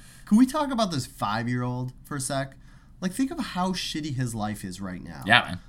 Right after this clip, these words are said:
Speaker 1: Like, it's about to get better, but let's talk about
Speaker 2: Uh, I don't know about, you're probably gonna be, like, emotionally scarred
Speaker 1: Oh,
Speaker 2: and
Speaker 1: he was
Speaker 2: carry
Speaker 1: in
Speaker 2: around some, like,
Speaker 1: complete hell. Like,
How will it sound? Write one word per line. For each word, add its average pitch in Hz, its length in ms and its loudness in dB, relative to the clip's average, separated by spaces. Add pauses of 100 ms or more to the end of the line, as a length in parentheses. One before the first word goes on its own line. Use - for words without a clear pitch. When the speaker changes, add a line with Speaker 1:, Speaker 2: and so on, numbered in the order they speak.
(100)
Speaker 1:
Like, 143 280 0
it's 151 180 2
about 196 340 4
to 233 60 2
get 135 280 -2
better, 151 400 0 (360)
but 165 100 -4
let's 254 180 2
talk 208 240 2
about 180 360 0
Speaker 2:
Uh, 330 680 8
I 220 140 12
don't 277 140 6
know 277 120 6
about, 208 220 10
you're 202 100 4
probably 269 280 4
gonna 135 160 4
be, 117 140 6
like, 87 380 2 (420)
emotionally 104 720 6
scarred 92 500 4
Speaker 1:
Oh, 175 60 6
Speaker 2:
and - 100 0
Speaker 1:
he 240 160 6
was 107 140 8
Speaker 2:
carry 98 160 6
Speaker 1:
in - 60 6
Speaker 2:
around 165 200 4
some, 170 200 -4
like, 73 140 -2
Speaker 1:
complete 185 520 4
hell. 123 300 4
Like, 117 260 -6